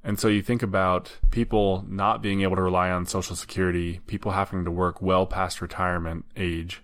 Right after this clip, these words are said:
Those that don't have resources are going to suffer. And you're gonna see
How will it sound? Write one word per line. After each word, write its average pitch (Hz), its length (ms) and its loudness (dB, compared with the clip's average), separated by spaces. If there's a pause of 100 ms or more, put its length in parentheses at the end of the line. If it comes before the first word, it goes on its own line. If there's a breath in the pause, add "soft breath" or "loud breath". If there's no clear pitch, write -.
(120)
Those 117 280 4
that 104 180 0
don't 101 260 -2
have 95 260 2
resources 90 640 0
are 90 240 -2
going 90 300 0
to 82 60 -8
suffer. - 500 -6 (120)
And 101 160 0
you're 92 80 0
gonna 95 220 0
see 92 540 0